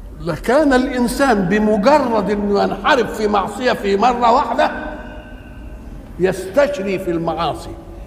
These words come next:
وإذا استشرى في المعاصي من يشقى به؟ مجتمعه هو الذي يشقى به. إذن مشروعية التوبة نفسها رحمة، وقبولها رحمة أخرى.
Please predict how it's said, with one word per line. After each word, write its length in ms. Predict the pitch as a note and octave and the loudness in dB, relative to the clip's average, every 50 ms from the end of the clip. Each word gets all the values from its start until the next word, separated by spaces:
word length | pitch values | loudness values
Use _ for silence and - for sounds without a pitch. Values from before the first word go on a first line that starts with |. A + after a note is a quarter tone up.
| - - - - | -14 -16 -6 0
وإذا 280 | - A3 C#4 D#4+ C4 A#3 | 2 2 4 4 2 0
استشرى 460 | - - - B3+ B3 - - G#3 G3 | 0 2 0 0 0 2 0 -2 -2
في 100 | - F3+ | -2 -2
المعاصي 460 | F#3 F3+ F3+ F3 E3+ F3 E3 - F#3+ | -4 -4 -4 -2 -2 -2 -2 -2 -2
من 200 | G#3 B3 C#4+ B3+ | 0 0 2 2
يشقى 460 | G#3+ A3 G#3+ - - - F#3+ F3 D#3+ D#3 | 2 2 2 0 0 0 2 2 2 2
به؟ 100 | D#3+ D#3 - - - - - - - - - - - - - - - - - | -2 -4 -6 -8 -12 -14 -14 -14 -12 -12 -12 -12 -14 -14 -14 -14 -14 -8 -4
مجتمعه 580 | D3 D#3 C#3+ C#3 D3+ - A#3+ B3+ B3 G#3+ G3 | -2 -2 -2 -2 0 2 4 4 4 2 2
هو 380 | G3 G3 F3+ F3+ F3 E3+ F3 E3+ | 0 2 2 2 2 2 2 0
الذي 320 | D#3+ E3 F#3 F3+ D#3+ D3+ | 0 0 0 -2 -2 -2
يشقى 360 | D3 D3+ C#3+ - - - C3 A2 | -6 -6 -8 -8 -8 -8 -8 -10
به. 180 | G#2 A2 - - - - - - - - - - - - - - - - - - | -10 -12 -14 -16 -16 -18 -16 -16 -16 -18 -16 -16 -18 -18 -18 -18 -18 -14 -4 -2
إذن 280 | A#3+ A#3 G#3 C4 A#3 G3+ | 0 2 2 2 2 0
مشروعية 920 | F3 - A#3 F#3 F#3 F3 F3+ - E3 F3 F3 F3 F3 - C#4+ D#4 D4 C#4 | -2 -4 -2 -2 -2 -2 -2 -2 -2 0 0 2 2 2 4 6 6 6
التوبة 460 | B3 G3 A3 - - - B3+ A#3+ A3 G#3+ | 4 4 0 -2 0 2 2 2 2 0
نفسها 380 | G3 - - - A#3+ G3 F3+ | -2 -4 -2 0 2 2 2
رحمة، 340 | F3 E3 - - - - - - - - - - - - - - - - - - - - - - - - - | 2 2 0 -4 -6 -12 -12 -14 -14 -16 -16 -16 -16 -16 -16 -16 -16 -16 -16 -18 -18 -18 -18 -18 -18 -10 -2
وقبولها 1080 | C#3 D#3+ F3 - - F#3+ F#3+ F#3 E3 F3+ G#3+ G#3+ G#3 G3+ G#3 G#3+ F3 G3 G3+ G3+ G3 F#3+ | 0 0 0 0 2 2 2 2 2 0 -4 -4 -2 0 0 0 0 2 2 2 2 0
رحمة 580 | F#3 F#3+ G3 G3+ G3+ F3 F#3 F3+ - F#3+ F3+ F#3 - | -2 -4 -6 -8 -8 -8 -8 -6 -6 -6 -6 -6 -6
أخرى. 320 | G3 D#3+ - - - - | -8 -8 -8 -10 -14 -14